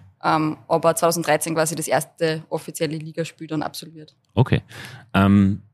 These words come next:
Speaker 2: grundsätzlich natürlich auch die Frage an dich, wie bist du zum Eishockey gekommen?
Speaker 1: Ähm, wir sind damals in der Adventszeit, ähm, auf ein Blackwings-Spiel gegangen, also meine ganze Familie.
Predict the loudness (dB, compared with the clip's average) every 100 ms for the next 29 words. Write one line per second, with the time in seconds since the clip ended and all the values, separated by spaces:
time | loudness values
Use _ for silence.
0 | _ _ _ 0 6 6 6 4 4 6
1 | 4 4 2 0 -2 -4 -4 -2 -2 -2
2 | -4 -2 -2 -2 -8 0 2 4 0 0
3 | -2 -2 -4 -6 -8 -4 -4 -2 -4 -2
4 | -2 -2 -8 _ _ _ _ _ _ _
5 | 4 4 2 0 2 4 4 4 4 2
6 | 0 -2 0 2 2 4 2 2 -4 0
7 | 2 4 2 0 0 0 0 -4 -10 _
8 | _ -4 -2 0 -2 0 0 0 -4 0
9 | 2 2 0 -2 -4 -4 -6 -8 -6 -4
10 | -2 -2